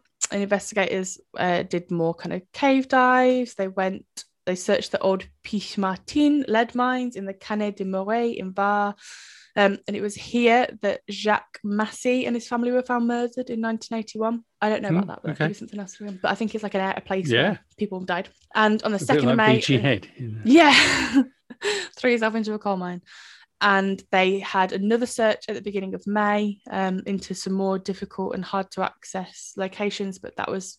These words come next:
Speaker 1: fruitless as well. So the, the prosecutor thinks that he, that Xavier Dupont de Ligonnès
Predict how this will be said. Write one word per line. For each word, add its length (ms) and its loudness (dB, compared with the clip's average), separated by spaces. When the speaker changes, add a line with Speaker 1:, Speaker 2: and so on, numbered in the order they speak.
Speaker 1:
fruitless 760 -10
as 160 -12
well. 400 -6
So 320 4
the, 180 2
the 100 4
prosecutor 920 0
thinks 560 -2
that 580 -2
he, 600 0
that 200 0
Xavier 380 2
Dupont 420 -6
de 320 -4
Ligonnès 640 -10